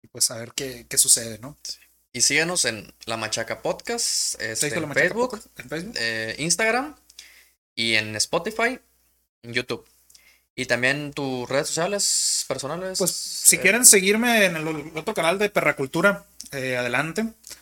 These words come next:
Speaker 1: Instagram, pues ahí está, eh, no lo uso mucho, eh, no van a
Speaker 2: ¿Cuál
Speaker 1: ver
Speaker 2: es?
Speaker 1: ninguna foto
Speaker 2: ¿Julián
Speaker 1: mía.
Speaker 2: López o qué?
Speaker 1: Eh, J L López,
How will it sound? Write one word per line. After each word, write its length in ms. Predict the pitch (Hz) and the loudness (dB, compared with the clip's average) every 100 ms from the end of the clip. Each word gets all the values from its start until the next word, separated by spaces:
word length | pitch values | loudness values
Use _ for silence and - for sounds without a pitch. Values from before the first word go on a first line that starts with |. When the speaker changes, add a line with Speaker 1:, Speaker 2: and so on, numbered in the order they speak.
| _ _ _ - | _ _ _ -6
Speaker 1:
Instagram, 440 | 175 190 226 220 | 0 4 4 4
pues 120 | 190 156 | 2 2
ahí 80 | |
está, 460 | 160 175 190 226 185 156 | 2 2 2 0 -6 -8
eh, 500 | 147 143 139 135 135 | -6 -4 -4 -4 -6
no 140 | 143 160 | -4 -2
lo 100 | 165 | 2
uso 200 | 160 151 | 2 2
mucho, 280 | 156 175 208 _ _ _ _ 127 | -2 -4 -6 _ _ _ _ -20
eh, 100 | 123 | -14
no 220 | 131 139 | -6 -2
van 140 | 147 151 | 0 2
a 20 | |
Speaker 2:
¿Cuál 100 | 139 | 2
Speaker 1:
ver 60 | 113 | 0
Speaker 2:
es? 40 | |
Speaker 1:
ninguna 260 | 147 147 143 | -4 -4 -2
foto 120 | 139 131 | -2 2
Speaker 2:
¿Julián 220 | 139 143 | 4 4
Speaker 1:
mía. 80 | 160 | 2
Speaker 2:
López 300 | 202 262 139 | 0 -2 -2
o 120 | 117 | -6
qué? 140 | 123 147 _ | -10 -14 _
Speaker 1:
Eh, 240 | 143 135 135 | -6 -6 -4
J 280 | 156 165 151 | -4 2 4
L 360 | 156 156 151 151 | 4 4 2 0
López, 640 | 160 196 190 - - | -2 -2 2 2 2